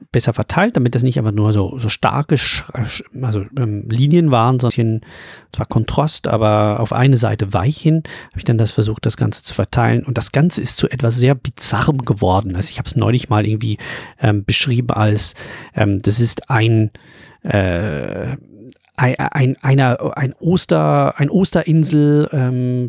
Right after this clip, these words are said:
eine Osterinselstatue und ein, äh, irgendwie ein, ein Walhai hoppeln über eine Einöde, eine Wüste und werden verfolgt von irgendwelchen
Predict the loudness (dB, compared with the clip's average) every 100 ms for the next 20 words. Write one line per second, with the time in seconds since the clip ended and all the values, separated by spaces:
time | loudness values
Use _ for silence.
0 | -2 -4 -2 -2 0 0 2 0 0 -2
1 | -2 0 0 0 0 2 4 2 -2 -14
2 | -6 -4 -4 -6 -4 -2 0 -2 -4 -8
3 | -14 -20 _ _ _ -14 -10 -10 -12 _
4 | -6 -2 0 0 -2 -6 -10 -6 -2 0
5 | 2 2 2 0 0 2 2 -2 -4 -2
6 | 2 2 2 0 0 0 -2 0 0 -2
7 | -4 -4 0 2 2 4 4 4 2 0
8 | 0 0 -2 -4 -4 0 2 0 -6 -12
9 | -6 0 2 0 -4 -8 -8 -2 2 2
10 | 0 -2 -2 0 2 2 4 0 0 0
11 | 0